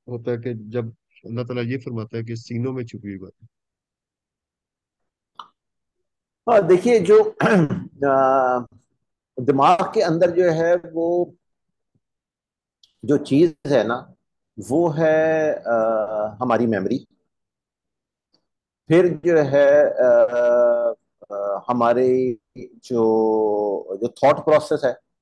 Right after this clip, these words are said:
Speaker 2: आप उसको कह लें कि ये, ये भी, अ, जो है वो,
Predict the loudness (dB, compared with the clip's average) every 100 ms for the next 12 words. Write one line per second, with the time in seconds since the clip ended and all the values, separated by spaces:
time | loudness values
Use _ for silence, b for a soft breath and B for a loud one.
0 | _ _ _ -6 -4 -6 -8 -4 -2 -2
1 | -6 -4 -2 -2 -4 -6 -4 -6 -6 -8
2 | -8 -8 -8 -6 -4 -4 -4 -4 -6 -8